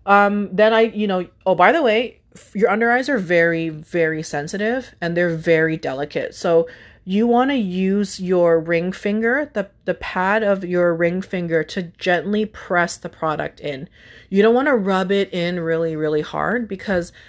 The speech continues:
that's just gonna cause irritation to your under eye. You wanna literally do light patting motions until you see no more product. That's how you apply under eye cream. Uh,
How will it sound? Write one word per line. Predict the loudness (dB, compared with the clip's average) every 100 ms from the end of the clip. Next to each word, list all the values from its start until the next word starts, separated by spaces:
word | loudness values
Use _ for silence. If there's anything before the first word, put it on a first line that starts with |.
| -4
that's | 0 0
just | 0 -2
gonna | -2 -2
cause | -4 -2 0 0 -2
irritation | -2 -2 -2 -6 -4 -4 -4 -4
to | -4
your | -6 -6
under | -6 -6
eye. | -4 -6 -8 -16 -18 -2
You | 2
wanna | 2 2
literally | 0 0 2 2 0 -4
do | -6 -4 -2
light | 0 0 0 -6
patting | -6 -2 -2 -2
motions | -2 -4 -2 -4 -4
until | -2 -4 -2 0 2 0
you | -2 -6
see | -6 -6 -6
no | -4 -4 -4
more | -4 -8
product. | -10 -12 -12 -16 -20 _ _ -20 -18 0
That's | 2 2
how | 0
you | 2 0
apply | -2 0 0 0 -2 -10 -6
under | -2 0 0 -2
eye | -10
cream. | -10 -12 -12 -16 -20 _ _ _ -2
Uh, | 0 0